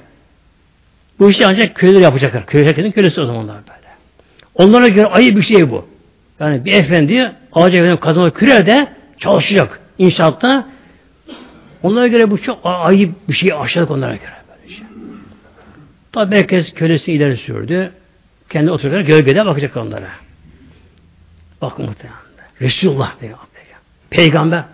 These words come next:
Peygamber kalktı. O da bir kazma kaptı. O da girişip köle beraber başlayıp kazmaya temelleri.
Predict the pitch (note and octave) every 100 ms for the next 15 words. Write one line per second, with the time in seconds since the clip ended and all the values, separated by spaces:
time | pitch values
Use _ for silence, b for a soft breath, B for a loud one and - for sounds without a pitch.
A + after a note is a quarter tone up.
0 | _ _ _ _ _ - E3+ E3+ E3 -
1 | C#3+ G2+ - G3+ B3+ _ _ _ _ _
2 | F#3 G3 E3 - D3+ C#3+ C#3 - C#3 -
3 | A#3 C#4+ A#3 - _ - - - - G#3
4 | G#3 D#3 F3+ G#3 F#3 E3 F#3 G#3+ F3+ E3+
5 | F#3+ D#3+ D#3+ G#3 E3 F3 E3 D3+ C3+ C#3
6 | C3+ A#2+ A2